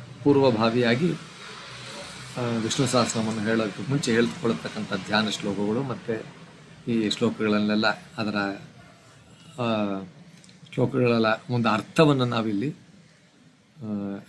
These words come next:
ಆ, ನೋಡಿದ್ದೇವೆ. ಎಂದಿನಂತೆ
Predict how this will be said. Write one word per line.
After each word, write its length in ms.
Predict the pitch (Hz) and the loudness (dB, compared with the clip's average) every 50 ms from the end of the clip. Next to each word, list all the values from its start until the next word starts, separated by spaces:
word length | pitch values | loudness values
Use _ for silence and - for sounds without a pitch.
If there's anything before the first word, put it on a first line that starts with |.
| 113 | -4
ಆ, 80 | 110 107 | -2 0
ನೋಡಿದ್ದೇವೆ. 680 | 104 113 117 110 110 101 98 104 101 101 120 175 220 - - - - - - _ _ _ - _ _ _ _ _ _ - - - - - - - | 2 2 4 2 2 0 -2 -2 -2 0 2 0 0 -2 -8 -20 -20 -20 -20 _ _ _ -20 _ _ _ _ _ _ -20 -20 -20 -20 -20 -6 -2
ಎಂದಿನಂತೆ 800 | 120 123 139 151 165 151 135 120 - - 120 113 117 - - - | 0 2 4 6 6 6 4 2 2 2 2 2 2 -2 -6 -16